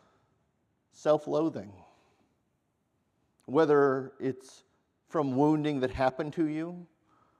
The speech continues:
or wounding that you've done.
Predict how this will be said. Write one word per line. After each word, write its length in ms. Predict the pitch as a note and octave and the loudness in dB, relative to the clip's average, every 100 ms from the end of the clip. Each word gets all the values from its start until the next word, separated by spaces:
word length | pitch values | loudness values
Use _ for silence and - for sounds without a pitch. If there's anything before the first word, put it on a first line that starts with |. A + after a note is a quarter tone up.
| _ _ - | _ _ 0
or 160 | C3 | 2
wounding 920 | B2 C#3+ F3 F3+ E3 E3+ E3 E3 E3 D#3 D3+ _ | 2 0 0 -2 -4 -4 -4 -6 -8 -12 -18 _
that 140 | C3+ G2+ | -12 -8
you've 240 | B2 B2 | -8 -6
done. 320 | C3 C3 - | -6 -6 -12